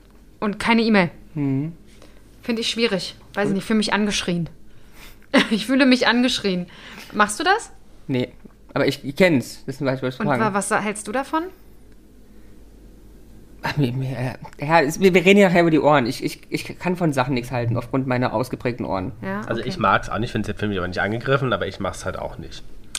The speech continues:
Speaker 1: Äh, angegriffen
Speaker 3: Ha-
Speaker 1: jetzt auch nicht, fühle mich nur angeschrien.
Speaker 3: Gut.
Speaker 2: Bei mir kommt
Speaker 1: Das
Speaker 2: das
Speaker 1: ist
Speaker 2: total
Speaker 1: wie,
Speaker 2: an,
Speaker 1: das
Speaker 2: mit
Speaker 1: ist
Speaker 2: wem
Speaker 1: wie
Speaker 2: ich rede, weil ich weiß, dass manche Menschen so wenig Zeit haben, sag ich einfach mal,
Speaker 1: Ja.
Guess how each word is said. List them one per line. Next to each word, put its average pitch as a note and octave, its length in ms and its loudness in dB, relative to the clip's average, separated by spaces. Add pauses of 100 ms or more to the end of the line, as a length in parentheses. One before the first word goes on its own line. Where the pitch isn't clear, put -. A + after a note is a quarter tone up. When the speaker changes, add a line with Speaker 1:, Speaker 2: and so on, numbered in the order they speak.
Speaker 1:
Äh, F#3+ 160 -4 (400)
angegriffen A3 380 0
Speaker 3:
Ha- A3+ 40 4
Speaker 1:
jetzt G#3+ 120 -2
auch G#3+ 100 4
nicht, G#3+ 160 -2
fühle C4 100 -2
mich C4 80 0
nur C4 100 2
angeschrien. F#3 520 -4 (200)
Speaker 3:
Gut. G#2 120 -4
Speaker 2:
Bei C#3 60 4
mir E3+ 120 8
kommt F#3+ 140 6
Speaker 1:
Das F#3 60 6
Speaker 2:
das E3+ 100 2
Speaker 1:
ist F#3+ 80 4
Speaker 2:
total F#3+ 160 8
Speaker 1:
wie, F3 40 4
Speaker 2:
an, F3+ 140 2
Speaker 1:
das G3 80 6
Speaker 2:
mit - 60 4
Speaker 1:
ist - 40 4
Speaker 2:
wem E3+ 120 8
Speaker 1:
wie F3+ 40 8
Speaker 2:
ich - 180 -4
rede, F3 420 4
weil D3 100 6
ich C#3+ 120 -2
weiß, D#3 200 4
dass - 140 -10
manche D#3 260 0
Menschen E3 480 -2 (1000)
so F3+ 480 4
wenig F#3+ 560 0 (720)
Zeit G#3+ 320 2
haben, D#4+ 240 8
sag C#4 160 6
ich - 100 -6
einfach C#4+ 140 2
mal, E4+ 180 6
Speaker 1:
Ja. A#3 180 -2